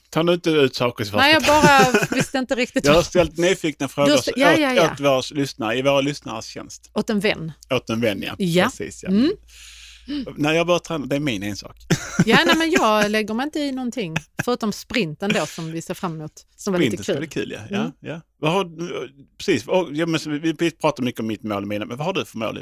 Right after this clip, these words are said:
Speaker 1: Jag är bara så nyfiken. Har
Speaker 2: Alltså
Speaker 1: du, har du någon ny, ny
Speaker 2: Alltså privata,
Speaker 1: utma-,
Speaker 2: eller?
Speaker 1: ja.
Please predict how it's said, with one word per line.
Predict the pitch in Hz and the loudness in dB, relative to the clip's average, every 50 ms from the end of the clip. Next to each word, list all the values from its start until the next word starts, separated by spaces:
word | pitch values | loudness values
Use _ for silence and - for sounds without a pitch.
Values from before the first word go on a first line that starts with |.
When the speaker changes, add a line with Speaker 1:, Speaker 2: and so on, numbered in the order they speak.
| 113 | -8
Speaker 1:
Jag | 120 123 | -8 -8
är | 123 | -4
bara | 131 135 123 | -4 -4 -6
så | - - 131 110 | -4 -6 -6 -6
nyfiken. | 107 98 104 107 113 110 120 120 127 - - - - - - 98 - _ _ _ _ _ _ _ _ _ _ _ _ | -6 -10 -14 -16 -12 -10 -8 -8 -8 -8 -12 -12 -12 -16 -18 -18 -20 _ _ _ _ _ _ _ _ _ _ _ _
Har | 131 135 | -2 0
Speaker 2:
Alltså | 214 - 208 | 2 2 2
Speaker 1:
du, | 196 190 180 170 165 - | 2 2 2 0 -2 -2
har | 135 151 | -2 0
du | 151 131 | 0 0
någon | 113 110 113 113 117 | 0 -2 -4 -4 -4
ny, | 143 139 | -4 -4
ny | 123 160 160 139 107 - 113 - _ _ _ _ _ _ _ _ _ _ _ _ _ _ _ _ _ _ _ _ _ _ _ _ _ - | -2 -2 -2 -2 -2 -4 -10 -16 _ _ _ _ _ _ _ _ _ _ _ _ _ _ _ _ _ _ _ _ _ _ _ _ _ -4
Speaker 2:
Alltså | 247 - - - | -4 -4 -2 -4
privata, | - - 240 349 - - - | -4 -2 0 0 0 0 0
Speaker 1:
utma-, | - 151 | 0 0
Speaker 2:
eller? | 156 175 214 240 - | 0 -2 -2 -4 -4
Speaker 1:
ja. | - 123 165 269 | -6 -6 -6 -6